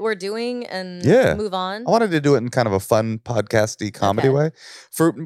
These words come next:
Speaker 2: for only five dollars, if you paid one dollar a secret, then you would have paid your monthly membership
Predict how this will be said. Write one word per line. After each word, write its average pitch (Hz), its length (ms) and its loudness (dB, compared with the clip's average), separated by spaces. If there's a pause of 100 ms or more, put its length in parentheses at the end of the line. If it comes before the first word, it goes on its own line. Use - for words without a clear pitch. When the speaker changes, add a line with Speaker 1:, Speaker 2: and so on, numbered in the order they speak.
Speaker 2:
for 180 140 2
only 165 220 2
five 254 440 0
dollars, 202 480 2 (140)
if 147 200 -4
you 285 320 2 (340)
paid 147 200 2
one 135 300 0
dollar 170 300 4
a 147 60 0
secret, - 420 -6 (500)
then 131 140 0
you 160 100 4
would 170 80 6
have 127 160 0
paid 175 320 2
your 180 100 2
monthly 147 360 0
membership 117 580 0